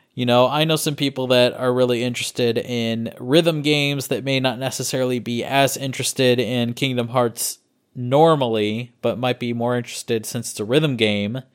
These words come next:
So having something that I can pull out like this, play in multiplayer,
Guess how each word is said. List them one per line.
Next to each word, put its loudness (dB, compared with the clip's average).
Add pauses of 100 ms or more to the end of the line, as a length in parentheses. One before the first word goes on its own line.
(680)
So 4
having -4
something -8
that -2
I -2
can -10
pull -2
out 2
like -4
this, -2 (540)
play 4
in 0
multiplayer, 2